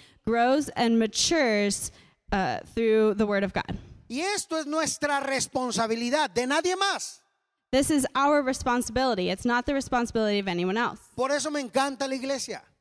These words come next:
Speaker 1: For this reason, I love the church.
Speaker 2: Porque hay muchas oportunidades para que tú logres esto.
Speaker 1: Because there are a lot of opportunities for you to achieve this.
Speaker 2: Para que madures y crezcas.
Speaker 1: So that you would mature and grow.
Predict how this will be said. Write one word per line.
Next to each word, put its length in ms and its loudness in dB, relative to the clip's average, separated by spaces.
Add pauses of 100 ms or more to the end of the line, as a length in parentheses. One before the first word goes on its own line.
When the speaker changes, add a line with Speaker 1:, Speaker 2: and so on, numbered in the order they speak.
(120)
Speaker 1:
For 100 -2
this 220 0
reason, 320 0
I 140 0
love 320 -2
the 80 -2
church. 400 -4
Speaker 2:
Porque 240 0
hay 80 -2
muchas 500 2
oportunidades 880 0
para 200 -2
que 140 0
tú 320 2 (160)
logres 460 0
esto. 540 -4 (260)
Speaker 1:
Because 240 2
there 140 4
are 60 6
a 40 2
lot 380 4
of 320 2 (160)
opportunities 960 2
for 100 -2
you 320 2
to 160 -2
achieve 380 0
this. 340 -6
Speaker 2:
Para 300 -4
que 180 -2
madures 840 2 (160)
y 100 -6
crezcas. 1000 -6
Speaker 1:
So 200 -2
that 160 0
you 160 2
would 160 2
mature 560 0
and 260 -4
grow. 380 -4